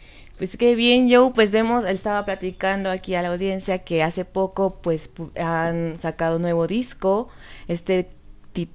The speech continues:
disco titulado El Quinto Sol, volumen uno,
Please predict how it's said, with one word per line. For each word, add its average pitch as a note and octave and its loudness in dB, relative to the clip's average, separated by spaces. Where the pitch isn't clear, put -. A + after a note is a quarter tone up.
disco G3 -2
titulado E3+ 4
El F3 4
Quinto F3 -4
Sol, F3+ -4
volumen E3+ -4
uno, G3 -6